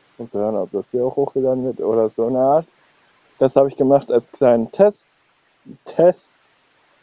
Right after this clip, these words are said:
weil, äh, ja, man nur wissen wollte, ob die wirklich da dann hochgeladen wird, veröffentlicht wird. Ne? Und jetzt bin ich an der zweiten, an der nächsten Folge schon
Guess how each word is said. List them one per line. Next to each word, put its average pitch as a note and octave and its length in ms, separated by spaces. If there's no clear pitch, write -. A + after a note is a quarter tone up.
weil, A#2+ 1160
äh, C3+ 60
ja, D3 180
man A2+ 220
nur A2 180
wissen A2 220
wollte, G2+ 220
ob F2+ 160
die G2+ 80
wirklich G2+ 340
da G2 200
dann A2 140
hochgeladen G2 760
wird, F#2+ 220
veröffentlicht A2+ 640
wird. G2+ 260
Ne? B2 340
Und B2 80
jetzt - 320
bin B2 360
ich B2 140
an A#2 100
der A2 180
zweiten, - 600
an B2 140
der A#2+ 140
nächsten C#3 340
Folge C3 320
schon B2+ 300